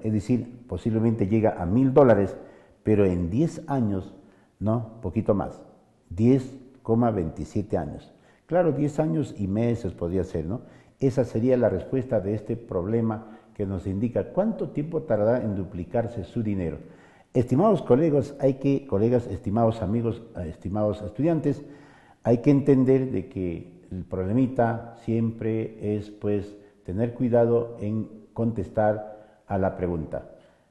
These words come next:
Estimados amigos, eh, tener en cuenta alguna consulta al correo institucional,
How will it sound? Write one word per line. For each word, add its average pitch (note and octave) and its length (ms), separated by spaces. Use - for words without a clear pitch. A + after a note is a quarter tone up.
Estimados A2+ 540
amigos, B2+ 500
eh, E2+ 600
tener G2+ 260
en A2 120
cuenta C3 840
alguna G2 400
consulta C3 800
al F#2 180
correo G2 300
institucional, A#2 880